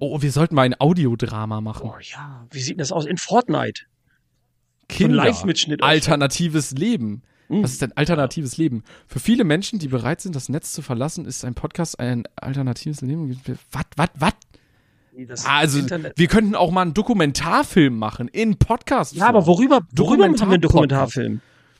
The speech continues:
Speaker 1: Ja,
Speaker 2: Über
Speaker 1: worüber
Speaker 2: das
Speaker 1: dokumentieren wir,
Speaker 2: Leben
Speaker 1: ist halt die Frage.
Speaker 2: auf dem Mars. Nee, ist zu weit. Äh,
Speaker 1: Im Himalaya-Gebirge.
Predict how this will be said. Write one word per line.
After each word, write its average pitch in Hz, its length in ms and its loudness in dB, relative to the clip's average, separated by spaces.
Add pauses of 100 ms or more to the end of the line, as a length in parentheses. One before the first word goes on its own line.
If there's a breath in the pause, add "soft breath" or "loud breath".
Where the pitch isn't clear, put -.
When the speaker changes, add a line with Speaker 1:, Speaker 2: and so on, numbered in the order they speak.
(760 soft breath)
Speaker 1:
Ja, 135 160 0
Speaker 2:
Über 175 100 4
Speaker 1:
worüber 208 120 4
Speaker 2:
das 180 200 4
Speaker 1:
dokumentieren 185 360 2 (120)
wir, 208 60 2
Speaker 2:
Leben - 120 2
Speaker 1:
ist 202 100 -2
halt 196 140 0
die - 60 -2
Frage. 110 420 -6 (300)
Speaker 2:
auf - 180 -10
dem 143 260 -4
Mars. 120 540 -8
Nee, 113 320 -8 (300)
ist - 160 -14
zu 101 120 -10
weit. 95 300 -6 (540 soft breath)
Äh, 120 840 -4
Speaker 1:
Im 139 280 -2
Himalaya-Gebirge. 98 1200 -2